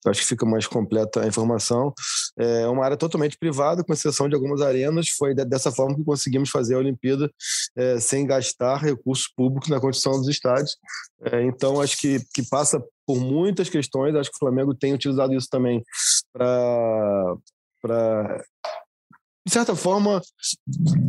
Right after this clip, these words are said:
deixar claro pro consórcio e, e pra, e pra ge-, gestão do Maracanã,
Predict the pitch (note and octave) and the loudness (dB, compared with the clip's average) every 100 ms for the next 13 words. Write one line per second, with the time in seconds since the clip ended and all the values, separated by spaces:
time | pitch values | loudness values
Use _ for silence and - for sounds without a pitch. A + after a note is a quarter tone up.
0 | B2 B2+ D#3 - E3 D3+ D#3 G3 F3 D#3 | 2 2 4 2 2 0 2 2 0 -2
1 | D#3+ D3 - C#3+ E3 C#3 B2+ B2+ B2+ B2+ | 0 2 2 2 2 0 -2 0 2 2
2 | G#2+ C3+ - B2+ A#2+ A2+ B2+ A#2+ A2 B2+ | 0 -2 0 0 0 0 0 0 0 -2
3 | - - A#2+ C#3 - C#3 D#3+ C#3+ C3+ C3 | -4 -6 -2 0 0 0 0 0 0 0
4 | C3+ B2 B2 A2+ | 0 0 0 -2